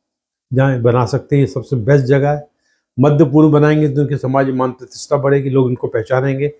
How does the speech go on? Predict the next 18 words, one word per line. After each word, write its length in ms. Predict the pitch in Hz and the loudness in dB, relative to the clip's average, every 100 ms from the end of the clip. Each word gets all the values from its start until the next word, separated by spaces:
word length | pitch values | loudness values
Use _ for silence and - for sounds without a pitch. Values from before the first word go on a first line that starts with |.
| _ - | _ -10
इस, 220 | 123 - _ _ _ _ _ 131 | -10 -10 _ _ _ _ _ -10
ये 380 | 123 123 127 | -2 2 2
परिवार 380 | 139 127 120 123 | 4 4 4 4
यहाँ 140 | 123 120 | 4 2
रहता 300 | 117 131 135 | 0 -2 -4
है, 160 | 143 _ _ | -6 _ _
और 60 | 127 | -2
यहाँ 180 | 131 143 | 2 2
रखेंगे 300 | - 147 135 | 0 -2 -2
तो 60 | |
उनको 160 | 135 143 | 0 0
घर, 180 | 107 113 | 0 -2
घर 280 | 131 107 117 | -4 -6 -6
में 240 | 139 113 | -6 -6
धन 160 | 110 117 | -10 -8
की 140 | - | -6
आवक 280 | 110 110 98 | -6 -8 -12
बढ़ेगी। 360 | 101 101 98 | -18 -20 -20